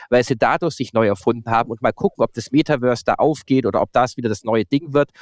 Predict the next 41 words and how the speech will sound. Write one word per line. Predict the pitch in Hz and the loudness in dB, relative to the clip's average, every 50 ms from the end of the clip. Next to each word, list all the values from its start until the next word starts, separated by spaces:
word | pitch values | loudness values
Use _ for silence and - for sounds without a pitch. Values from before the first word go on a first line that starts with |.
| - - - - | -20 -20 -2 2
oder | 147 160 165 143 | 2 4 4 2
ob | 151 - | 2 0
man | 151 | -2
das | 131 - - | -4 -2 0
Metaverse | 135 151 165 - 165 139 143 135 - | 0 0 2 2 2 2 2 0 0
so | - 135 | 0 0
langsam | 110 113 131 - - 143 120 | 0 0 0 0 -2 -2 -2
zurückschiebt | - - 120 143 175 - - - 165 165 - - | -2 -2 -2 -2 -2 -2 -4 -2 0 0 0 0
und | 127 117 127 | 0 0 0
dann | 120 123 | 0 0
nur | 131 165 180 | 0 0 0
noch | 175 165 - | 0 0 0
was | 143 131 - | 0 0 -2
mit | 143 127 - | -4 -6 -2
K | - 131 - | -2 -2 -2
I | 131 143 - | -2 -2 -2
macht, | 135 127 - - | -2 -2 -2 -6
das | 104 - | -4 0
werden | 120 139 - - | 0 0 0 0
wir | 101 101 | -2 -4
sehen. | - - 147 120 107 - - - - - - - - - - | -2 0 0 0 0 -2 -4 -10 -20 -20 -20 -20 -20 -6 -2
Aber | 143 135 147 | 0 0 2
Lars | 131 131 139 185 - - | 2 2 0 0 0 -2
hat | 160 - - | -4 -4 -4
einen | 123 110 | -4 -2
Punkt. | - 160 185 - - - - | -2 -4 -4 -4 -6 -4 -2
Apple | 160 - - 202 175 143 | -2 0 0 -2 -2 -2
hat | 147 147 - | -2 -4 -2
momentan | 120 127 147 170 175 160 - 143 139 135 | -2 -2 0 0 0 -2 0 0 -2 -2
in | 120 110 | -2 -2
meinen | 107 110 123 143 - | 0 0 0 0 0
Augen | - 123 123 - - | 0 0 0 0 0
auch | - 135 143 - | 0 0 0 -2
nicht | 156 139 - - | -6 -6 -6 -6
das | 117 - | -6 -6
Problem, | - - 113 - - 110 123 131 147 175 170 - _ _ _ _ _ _ _ _ _ _ _ | -8 -12 -12 -4 0 2 2 4 2 0 -2 -8 _ _ _ _ _ _ _ _ _ _ _
dass | 131 131 - - | -2 -2 -2 0
sie | - 139 | 0 2
jetzt | 135 - - - | 2 0 0 -4
entscheiden | 127 117 - - - 120 143 160 - 165 151 | -4 -4 -2 0 0 2 2 0 -2 -2 -2
müssen, | 151 151 - - 151 147 | -2 -2 -2 -4 -6 -6